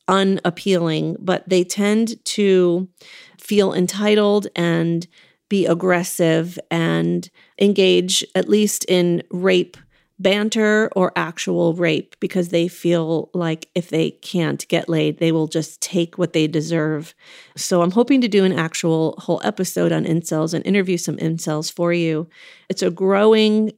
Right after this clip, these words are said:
community and a very dangerous and creepy one. So something you should definitely be aware of if you haven't heard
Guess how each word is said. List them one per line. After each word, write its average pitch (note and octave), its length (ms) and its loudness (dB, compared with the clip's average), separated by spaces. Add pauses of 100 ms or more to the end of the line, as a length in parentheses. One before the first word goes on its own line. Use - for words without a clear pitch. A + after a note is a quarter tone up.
community A#3+ 760 0 (400)
and F3+ 320 2
a F3+ 80 0
very G#3 440 2
dangerous E3+ 600 0
and E3 160 -4
creepy E3+ 380 -4
one. D#3 320 -4
So D#3+ 340 -4
something F#3 320 -4
you F#3 120 0
should F3 180 -6
definitely E3+ 760 -4
be F3 180 -2
aware G#3+ 300 -2
of F3+ 300 -4
if F3 160 -10
you F3+ 80 -2
haven't E3 400 -6
heard E3 420 -6